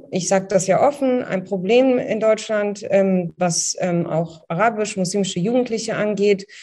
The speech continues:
ähm, und Antisemitismus. Ich bin da offen und habe auch in der Vergangenheit immer wieder offen darüber geredet. Aber, ähm, was, äh, ein Verbot solcher Demonstrationen und des Umgangs, wie wir ihn heute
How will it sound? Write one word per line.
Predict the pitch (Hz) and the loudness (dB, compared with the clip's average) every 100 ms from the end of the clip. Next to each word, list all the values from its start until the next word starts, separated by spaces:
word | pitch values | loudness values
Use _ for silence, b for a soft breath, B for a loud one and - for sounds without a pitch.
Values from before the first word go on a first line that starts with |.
| B B | B B
ähm, | 190 185 | 2 2
und | 185 | 2
Antisemitismus. | 156 175 190 185 180 170 139 95 78 - - | 2 0 0 0 0 -2 -8 -8 -12 -14 -14
Ich | - 156 - | -8 -6 -2
bin | 233 | 0
da | 226 196 | 2 2
offen | - 262 277 | 2 0 0
und | 233 185 196 | 0 0 -2
habe | - | 0
auch | 196 190 190 | 2 0 0
in | 190 | -2
der | 180 | 0
Vergangenheit | 190 214 190 185 | 0 2 0 2
immer | 254 240 | 0 0
wieder | 226 214 | 0 0
offen | 185 190 | 0 -4
darüber | 180 170 180 | -4 -2 0
geredet. | 170 156 113 - - B B B _ _ _ _ _ _ | 0 -2 -6 -10 -14 B B B _ _ _ _ _ _
Aber, | 196 180 175 165 - - _ _ | 2 6 4 4 -2 -14 _ _
ähm, | 196 175 160 190 | 4 6 6 6
was, | 202 196 - - - | 4 4 0 -4 -10
äh, | - 165 135 107 110 117 127 - - - - - - - - | -2 0 0 -2 -4 -4 -4 -6 -4 -4 -6 -8 -10 -12 -2
ein | 190 190 | 2 4
Verbot | 180 202 294 | 6 6 4
solcher | 262 233 208 | 2 2 0
Demonstrationen | 202 202 190 190 185 247 262 | 2 -2 -2 -6 0 0 0
und | |
des | 190 - | -2 -4
Umgangs, | 254 254 233 - 202 | -2 -2 -2 -4 -6
wie | 175 | -2
wir | 247 | 0
ihn | 277 233 | 2 2
heute | 214 202 185 | 2 0 -6